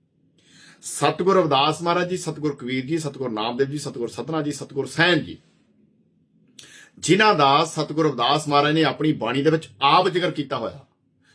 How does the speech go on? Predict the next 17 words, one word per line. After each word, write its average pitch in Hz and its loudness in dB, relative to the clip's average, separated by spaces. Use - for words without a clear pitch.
ਦੂਜੇ 156 4
ਨੇ 226 6
ਕਿਸੇ 208 6
ਨੇ 196 2
ਕੀਤਾ 165 0
ਨਾ, 170 0
ਗੁਰੂ 131 0
ਸਾਹਿਬ 156 -2
ਨੇ 175 2
ਆਪਣੇ 160 0
ਹੱਥਾਂ - -4
ਨਾਲ 202 2
ਜ਼ਿਕਰ 160 2
ਕੀਤਾ 139 -2
ਹੋਇਆ 160 4
ਕਿ 185 -4
ਆਹ, 180 2